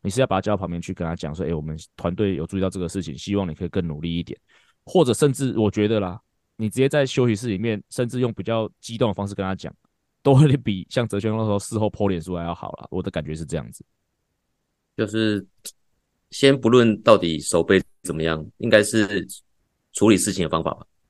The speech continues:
Speaker 1: 对啊。
Speaker 2: 对，应该有，有更好的做法。那你，你这样po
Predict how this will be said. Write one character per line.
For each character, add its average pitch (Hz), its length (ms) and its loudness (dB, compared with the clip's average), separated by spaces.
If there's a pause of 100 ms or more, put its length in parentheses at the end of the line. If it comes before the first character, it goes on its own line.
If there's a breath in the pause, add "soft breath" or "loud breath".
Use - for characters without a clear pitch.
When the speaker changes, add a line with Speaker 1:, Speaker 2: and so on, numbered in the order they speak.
(120)
Speaker 1:
对 92 140 2
啊。 76 240 -4
Speaker 2:
对， 80 100 -8
应 92 40 -4
该 104 120 8
有， 92 240 4
有 107 120 0
更 110 180 4
好 85 120 2
的 80 60 2
做 90 180 4
法。 - 220 -10 (500)
那 123 100 2
你， 113 100 6 (100)
你 107 160 2
这 110 80 0
样 131 120 6
po 123 280 6